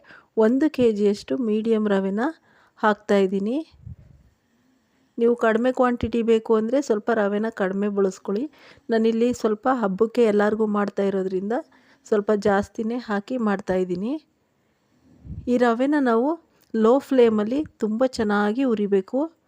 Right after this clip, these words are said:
ಅದಕ್ಕೆ ಇಲ್ಲಿ ಒಂದು ಅರ್ಧ ಬಟ್ಲಷ್ಟು ನಂದಿನಿ ತುಪ್ಪನ ಆ್ಯಡ್ ಮಾಡ್ತಾಯಿದ್ದೀನಿ. ತುಪ್ಪದ ಬದಲಾಗಿ ಎಣ್ಣೆನೂ ಕೂಡ ಹಾಕೋಬೋದು. ಮನೇಲಿ ಯಾವ ಎಣ್ಣೆ ನೀವು ಯೂಸ್ ಮಾಡ್ತೀರಾ ಅದನ್ನೇ ಕೂಡ ಹಾಕೋಬೋದು.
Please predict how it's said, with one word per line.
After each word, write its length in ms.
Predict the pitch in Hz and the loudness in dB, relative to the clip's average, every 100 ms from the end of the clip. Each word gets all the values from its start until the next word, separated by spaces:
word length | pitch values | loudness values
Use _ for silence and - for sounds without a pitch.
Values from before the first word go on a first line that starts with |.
| _ _ _ - | _ _ _ -4
ಅದಕ್ಕೆ 340 | 233 240 247 254 | -2 -2 0 0
ಇಲ್ಲಿ 220 | 240 240 247 | 0 0 0
ಒಂದು 140 | 240 220 | 2 0
ಅರ್ಧ 180 | 196 202 247 233 | 0 0 0 0
ಬಟ್ಲಷ್ಟು 520 | 220 202 196 - 269 339 277 | -2 -2 -4 -4 -4 -4 -2
ನಂದಿನಿ 420 | 208 214 233 233 233 | -2 0 0 -2 -4
ತುಪ್ಪನ 320 | 214 - 208 233 330 _ _ _ _ | -6 -4 -4 -2 -6 _ _ _ _
ಆ್ಯಡ್ 260 | 208 208 208 208 | 0 2 2 2
ಮಾಡ್ತಾಯಿದ್ದೀನಿ. 600 | 202 202 190 190 196 247 302 _ _ _ _ _ _ _ _ _ _ _ _ | 2 0 0 0 -2 -4 -8 _ _ _ _ _ _ _ _ _ _ _ _
ತುಪ್ಪದ 320 | 269 262 320 254 | -2 2 0 4
ಬದಲಾಗಿ 500 | 285 262 254 247 269 320 _ _ _ - 226 | 2 4 2 2 -2 -4 _ _ _ -6 0
ಎಣ್ಣೆನೂ 340 | 214 226 254 262 247 | 2 2 2 0 0
ಕೂಡ 120 | 214 240 285 | -2 -2 -2
ಹಾಕೋಬೋದು. 580 | 208 208 208 202 202 220 | -6 -4 -2 -2 -2 -2
ಮನೇಲಿ 380 | 214 202 214 214 | -2 -2 -2 0
ಯಾವ 320 | 190 196 226 | 0 0 0
ಎಣ್ಣೆ 260 | 220 214 220 | 0 0 -2
ನೀವು 140 | 220 220 202 | -2 -2 0
ಯೂಸ್ 160 | 208 208 | -2 -2
ಮಾಡ್ತೀರಾ 340 | 196 190 - 247 | -6 -4 -4 -2
ಅದನ್ನೇ 280 | 226 214 226 226 | 0 0 -2 -2
ಕೂಡ 120 | 220 226 | -2 0
ಹಾಕೋಬೋದು. 580 | 196 190 196 190 175 202 | -2 -4 -4 -4 -6 -4